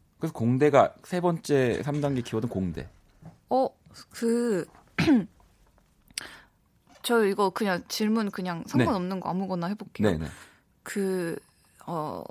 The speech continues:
Speaker 2: 남성 듀오인가요?
Speaker 1: 아.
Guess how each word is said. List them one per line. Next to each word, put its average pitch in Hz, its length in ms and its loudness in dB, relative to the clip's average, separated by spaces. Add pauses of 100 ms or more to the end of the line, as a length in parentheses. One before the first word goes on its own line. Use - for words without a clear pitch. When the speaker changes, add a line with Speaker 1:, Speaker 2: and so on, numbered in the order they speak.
(1600)
Speaker 2:
남성 262 400 4
듀오인가요? 208 500 -2 (1120)
Speaker 1:
아. 101 340 0